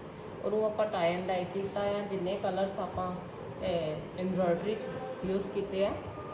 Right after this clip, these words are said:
ਉਨੇ ਕਲਰ ਆਪਾਂ ਲਾ ਕੇ ਇਹਨੂੰ ਆਪਾਂ, ਅਹ, ਜਿਹੜਾ ਆ,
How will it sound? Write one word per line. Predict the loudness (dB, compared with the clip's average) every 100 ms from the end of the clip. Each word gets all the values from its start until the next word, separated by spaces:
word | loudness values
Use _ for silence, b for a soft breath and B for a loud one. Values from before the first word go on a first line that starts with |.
| 0
ਉਨੇ | 2 4 4
ਕਲਰ | 4 4 6
ਆਪਾਂ | 4 2 2
ਲਾ | 4 2 2
ਕੇ |
ਇਹਨੂੰ | 0 2 0
ਆਪਾਂ, | 0 0 0
ਅਹ, | -2 -8 -10 -10 -2 0 2 0
ਜਿਹੜਾ | 0 2 4 4
ਆ, | 2